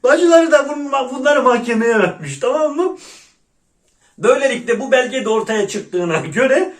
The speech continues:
yani bu mallar babadan kalmış, eyvallah, tamam. Babadan kalan malları ne yapmış efendim?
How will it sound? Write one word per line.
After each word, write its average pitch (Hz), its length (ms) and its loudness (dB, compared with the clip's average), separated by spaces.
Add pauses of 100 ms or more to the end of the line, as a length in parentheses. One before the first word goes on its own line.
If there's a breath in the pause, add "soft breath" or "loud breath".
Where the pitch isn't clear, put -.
(240 loud breath)
yani 202 420 0
bu 240 180 -8 (160)
mallar 180 480 0
babadan 220 440 0
kalmış, 269 420 -2
eyvallah, 208 800 -2 (220)
tamam. 208 480 0 (280 loud breath)
Babadan 240 500 0
kalan 190 380 0
malları 196 840 -2
ne 202 120 -2
yapmış - 560 -6
efendim? 156 520 -6